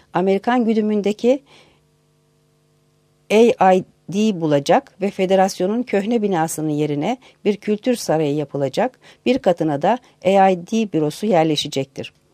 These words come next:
Bu talep federasyon yönetimince reddedilmiştir. Altunya N,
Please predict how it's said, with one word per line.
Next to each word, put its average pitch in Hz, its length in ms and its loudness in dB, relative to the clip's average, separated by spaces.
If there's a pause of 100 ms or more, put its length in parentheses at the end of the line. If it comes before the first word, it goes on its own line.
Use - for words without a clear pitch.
(500)
Bu 247 80 -2
talep 214 400 0
federasyon 202 540 0
yönetimince 160 680 -2
reddedilmiştir. 143 840 -4 (640)
Altunya 196 500 2
N, 151 320 0